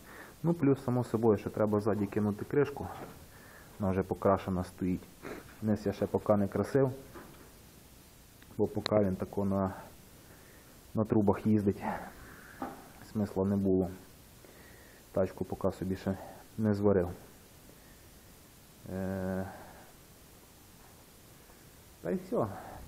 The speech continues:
та й все. Завтра підключаю дроти. І можна буде, ой, можна буде пускати першу стружку вже на ньому.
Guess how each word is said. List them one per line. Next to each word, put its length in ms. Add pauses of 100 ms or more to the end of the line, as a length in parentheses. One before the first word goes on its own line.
(140)
та 60
й 60
все. 280 (720)
Завтра 320
підключаю 680 (1400)
дроти. 420 (2000)
І 40
можна 360
буде, 340 (420)
ой, 240 (440)
можна 300
буде 220
пускати 420
першу 300
стружку 360
вже 100
на 120
ньому. 180